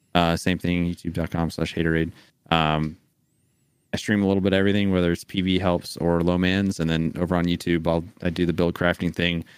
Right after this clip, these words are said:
Um, and I also just put out some fun boss melts and, and showcase some, some wonky stuff that people may not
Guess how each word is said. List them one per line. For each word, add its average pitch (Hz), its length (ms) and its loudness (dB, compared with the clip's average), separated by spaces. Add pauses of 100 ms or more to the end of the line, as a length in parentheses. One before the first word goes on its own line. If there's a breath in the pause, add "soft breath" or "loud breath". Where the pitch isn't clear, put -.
(300 soft breath)
Um, 80 520 2 (460)
and 80 220 2
I 80 60 2
also 80 200 -2
just 78 220 -6
put 82 100 -2
out 78 140 0
some 80 140 -6
fun 78 360 -2 (220)
boss 80 240 0
melts 80 380 -2
and, 78 200 -4 (460 soft breath)
and 85 80 0
showcase 82 420 0
some, 82 300 -2 (140)
some 90 240 0
wonky 87 340 2
stuff - 360 -2
that 78 180 -6
people 87 240 -2
may 85 160 2
not 82 240 2